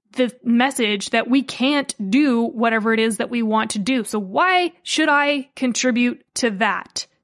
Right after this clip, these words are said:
I truly believe that if you have a dream and you want to accomplish it, you're gonna darn well accomplish it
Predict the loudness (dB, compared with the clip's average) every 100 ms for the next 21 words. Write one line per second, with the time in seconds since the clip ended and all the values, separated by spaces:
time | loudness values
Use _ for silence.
0 | _ 0 2 2 0 0 0 2 2 0
1 | -2 -4 -4 -6 -4 -4 -2 -4 -2 -4
2 | 0 2 2 0 _ _ _ -2 0 0
3 | 2 0 0 -4 -4 -2 0 2 2 2
4 | 0 0 -2 -2 -4 -2 -4 -6 _ _
5 | _ -2 0 0 0 -2 -4 0 2 2
6 | 2 2 2 2 0 0 0 -2 -4 -8